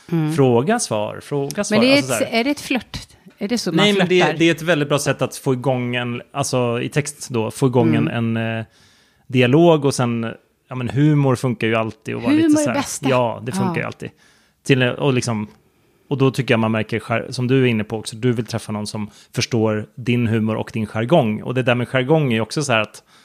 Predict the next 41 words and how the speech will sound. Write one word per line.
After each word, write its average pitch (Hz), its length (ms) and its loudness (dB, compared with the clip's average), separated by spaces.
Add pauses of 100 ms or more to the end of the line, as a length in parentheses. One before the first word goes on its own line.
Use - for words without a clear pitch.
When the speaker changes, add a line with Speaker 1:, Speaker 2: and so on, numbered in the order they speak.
(300)
Speaker 2:
för 123 200 -2
att, 123 260 -4
för 135 100 0
att 127 80 2
visa 131 420 2
vilken 175 220 0
jargong 120 340 -2
man 110 100 -2
har 110 160 -4
så 123 120 -8
måste 123 300 -8
man 113 80 -4
ju 107 40 -6
på 117 100 -10
något 113 180 -8
sätt, - 320 -10 (480)
ja, - 80 -20
det - 60 -14
är - 40 -2
Speaker 1:
Mm. 190 80 2
Speaker 2:
svårt 220 220 0
att 170 40 -8
sätta 214 160 0
ord 233 260 0
på, 127 120 2
men 131 140 0
man 156 80 4
måste 170 260 2
ju 165 40 0
på 156 80 -4
något 151 120 0
sätt 147 120 -4
lämna 156 300 0
ut 202 340 0
lite 151 200 0
så 139 120 0
här 117 380 0 (120)
trådar 143 460 0
som 151 200 -2
går 123 180 2
att - 260 -6